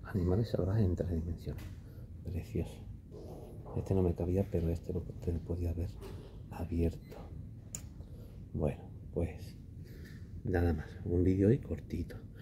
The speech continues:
Y queda pendiente, os prometo, enseñaros mi colección de Félix Rodríguez de la Fuente. Si es verdad que el álbum de Félix sí lo enseñé en un vídeo. Podéis buscarlo en el ca-,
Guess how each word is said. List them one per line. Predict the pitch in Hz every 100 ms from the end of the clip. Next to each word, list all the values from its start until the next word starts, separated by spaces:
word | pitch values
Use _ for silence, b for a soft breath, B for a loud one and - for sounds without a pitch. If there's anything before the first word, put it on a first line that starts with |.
| B B
Y | 82 78
queda | - 95 90
pendiente, | 85 80 92 127 135 156 151
os | 110
prometo, | - 80 82 131 143 147 - B B B -
enseñaros | - 80 87 110
mi | 113
colección | - 80 - 104
de | 92
Félix | - 80 78 - - - - B B B B -
Rodríguez | 80 82 120
de | 104
la |
Fuente. | - - 82 82 80
Si | 90
es | 101
verdad | 92 104
que | 92
el | 78
álbum | 82 113 113
de | 104
Félix | - 110 143 -
sí | 92
lo | 98
enseñé | 98 87 90 101
en | 117
un | 90
vídeo. | 82 80 69 - B B -
Podéis | 76 82
buscarlo | 92 - 95 127
en | 120
el | -
ca-, | -